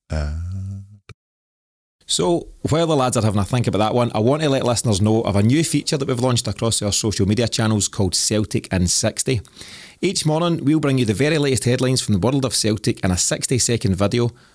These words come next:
Speaker 2: across our Twitter, Facebook and Instagram channels.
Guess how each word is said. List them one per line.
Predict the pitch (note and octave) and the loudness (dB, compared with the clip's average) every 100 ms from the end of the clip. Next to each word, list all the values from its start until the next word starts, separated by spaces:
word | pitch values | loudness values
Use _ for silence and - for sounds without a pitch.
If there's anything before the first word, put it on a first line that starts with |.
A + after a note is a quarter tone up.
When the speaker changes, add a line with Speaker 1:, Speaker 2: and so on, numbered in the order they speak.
| - | -10
Speaker 2:
across | A2 A#2+ G#2+ - | -4 0 0 0
our | F#2+ | -2
Twitter, | - B2 B2 A2 - | -2 -2 -2 -4 -6
Facebook | - G#2 - G#2 G2+ | -2 0 0 0 0
and | G2 F2 | -2 0
Instagram | G2 - F#2+ F#2 F#2 | 0 0 0 0 0
channels. | - E2+ F2 E2+ | 0 -2 -2 -2